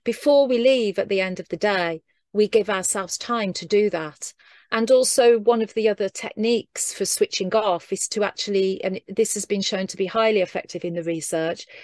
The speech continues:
is to reflect upon what things are bothering us about what we need to do tomorrow and the reason why we might want to work all night.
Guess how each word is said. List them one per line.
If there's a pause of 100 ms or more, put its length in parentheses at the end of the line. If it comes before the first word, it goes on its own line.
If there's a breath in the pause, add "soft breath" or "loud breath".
(140 loud breath)
is
to
reflect
upon
what
things
are
bothering
us
about
what
we
need
to
do
tomorrow
and
the
reason
why
we
might
want
to
work
all
night.